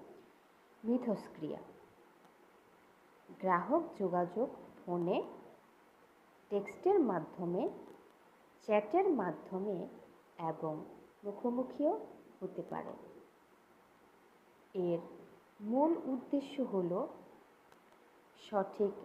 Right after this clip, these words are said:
আপডেট প্রদান করা, সঠিক সময়ে সকল প্রশ্নের উত্তর দেওয়া এবং অনুরোধ পরিবর্তন করা। একটি ভালো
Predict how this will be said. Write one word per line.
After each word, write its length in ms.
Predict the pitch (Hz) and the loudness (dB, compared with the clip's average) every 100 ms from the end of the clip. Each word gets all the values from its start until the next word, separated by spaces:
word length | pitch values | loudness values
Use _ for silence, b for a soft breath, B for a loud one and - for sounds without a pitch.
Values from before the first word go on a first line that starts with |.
| - | -6
আপডেট 480 | 185 180 170 - 185 - - | 0 0 2 0 0 -2 -8
প্রদান 360 | 196 185 196 220 | -2 2 2 2
করা, 300 | 220 254 302 427 - - - - - - - - - - - - - | 0 2 2 0 -8 -16 -20 -20 -20 -20 -20 -20 -20 -20 -20 -20 -20
সঠিক 520 | - - 220 214 339 349 - | -18 -2 0 2 2 0 -2
সময়ে 420 | 226 202 190 190 190 - - - - - | -2 2 4 4 2 -2 -12 -18 -18 -4
সকল 340 | 226 233 302 311 - | -2 4 4 4 2
প্রশ্নের 500 | 185 - - 175 170 - - | -2 -2 -6 -4 -6 -10 -6
উত্তর 440 | 226 233 - 277 277 | -4 -4 -2 4 6
দেওয়া 340 | 277 247 214 226 - - - - - - | 6 4 4 2 0 -8 -18 -20 -20 -12
এবং 300 | 175 160 160 160 - - | -4 -2 0 -4 -8 -4
অনুরোধ 420 | 214 220 262 381 - - - - - - | 0 2 2 2 0 -14 -18 -20 -20 0
পরিবর্তন 600 | - 294 240 190 165 156 151 | 6 8 8 4 2 -4 -6
করা। 260 | - 160 - - - - - - - - - - - - - - - - - - - - - - _ - 196 | -6 -6 -6 -12 -18 -20 -20 -20 -20 -20 -20 -20 -20 -20 -20 -20 -20 -20 -20 -20 -20 -20 -20 -20 _ -12 -6
একটি 360 | 175 - 185 170 - - | -6 -6 -4 -4 -6 -8
ভালো 360 | 185 180 214 | 0 4 6